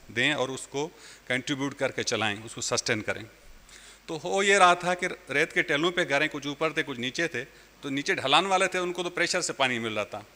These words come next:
लेकिन जो उनके ऊपर घर थे, उनको तकलीफ़ हो रही थी या कम पानी मिल रहा था।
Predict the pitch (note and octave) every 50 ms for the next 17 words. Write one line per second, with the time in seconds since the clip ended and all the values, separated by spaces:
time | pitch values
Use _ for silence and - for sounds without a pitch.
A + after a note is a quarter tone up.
0 | - - - A#2 B2+ D3 C#3+ D#3 D#3+ D#3+ D#3+ D3+ D3 - F#3+ F#3 F3 D#3+ E3 E3
1 | D#3+ - E3+ F3 G#3 - - - - - - - D3 D3+ E3+ E3+ - D#3 D3 -
2 | F3 D#3 - D3+ C#3+ C3 B2+ C3 C#3 C3+ E3 E3+ D#3+ D#3 D3+ C#3+ - D3+ C#3+ B2+
3 | - A2+ G#2+ G#2 G2+ G#2 G2+ G2 G2 G2+ - - A#2 A#2+